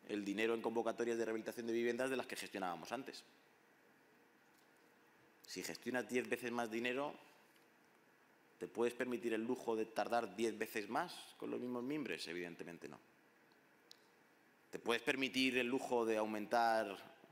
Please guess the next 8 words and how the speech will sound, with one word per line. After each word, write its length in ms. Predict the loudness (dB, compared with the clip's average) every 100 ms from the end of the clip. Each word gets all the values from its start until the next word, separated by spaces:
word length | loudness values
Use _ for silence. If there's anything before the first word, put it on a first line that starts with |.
| -20 -20 -20 -20 -20 -14
tu 140 | -6 2
masa 240 | 2 2
muscular 720 | 0 0 4 6 6 4 2
diez 200 | 2 4
veces 480 | 4 2 0 -4 -8 -8 0
para 240 | 2 2
poder 220 | 2 2
afrontarlo? 520 | 0 0 0 0 -2